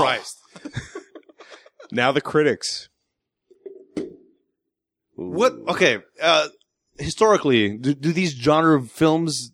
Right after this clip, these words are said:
Speaker 1: do critics like these things?
Speaker 2: Uh, well, critics
Speaker 1: Do, do they race it like,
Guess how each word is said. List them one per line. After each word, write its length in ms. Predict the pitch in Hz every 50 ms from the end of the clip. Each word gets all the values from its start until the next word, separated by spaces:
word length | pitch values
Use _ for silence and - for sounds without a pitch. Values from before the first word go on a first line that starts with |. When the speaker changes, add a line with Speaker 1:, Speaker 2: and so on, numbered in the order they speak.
| _ _ _ _ _ _ _ - - - 127
Speaker 1:
do 100 | 127 120
critics 300 | - - 160 151 123 104
like 260 | 107 113 127 151 151
these 240 | 160 185 185 185 -
things? 440 | - 208 202 208 208 196 - - - _ _ _ _ _ _ _ _ _ _ _ _ _ _ _ _ _ _ _ _ _ _ -
Speaker 2:
Uh, 260 | 117 120 120 123 123
well, 200 | 151 151 151 147
critics 540 | 143 - - 180 180 190 180 - - - - - _ _ _ _ _ _ _ _ _ _ _ _ _ -
Speaker 1:
Do, 100 | 139 185
do 160 | 165 160 185 185
they 140 | 202 196
race 280 | 175 156 185 196 196 -
it 100 | 208 190
like, 220 | 170 156 147 139